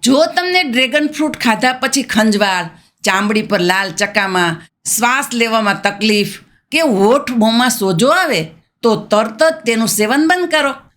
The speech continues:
અને ડૉક્ટરનો સંપર્ક કરો. મિત્રો, આવી કોઈ પણ નવી વસ્તુ ખાતા પહેલા નાની માત્રામાં ટેસ્ટ કરી લેવો સારો.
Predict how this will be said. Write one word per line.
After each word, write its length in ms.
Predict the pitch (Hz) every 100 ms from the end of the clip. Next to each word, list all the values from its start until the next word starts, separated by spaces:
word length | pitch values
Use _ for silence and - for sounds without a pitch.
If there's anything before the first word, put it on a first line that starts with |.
| _
અને 240 | 208 254 381
ડૉક્ટરનો 560 | 302 226 214 254 262 311
સંપર્ક 600 | 311 190 226 240 180 -
કરો. 220 | 175 156 - - _ -
મિત્રો, 360 | 240 311 392 370
આવી 360 | 220 262 311
કોઈ 280 | 226 240 254
પણ 300 | 254 330 294
નવી 260 | 226 233 285
વસ્તુ 340 | 262 262 285
ખાતા 380 | 285 220 214 311
પહેલા 400 | 330 381 277 180 - - -
નાની 460 | 165 190 214 277 330
માત્રામાં 560 | 320 311 302 302 285 -
ટેસ્ટ 360 | 240 262 -
કરી 180 | 302 330
લેવો 240 | 330 381
સારો. 360 | 392 359 285 156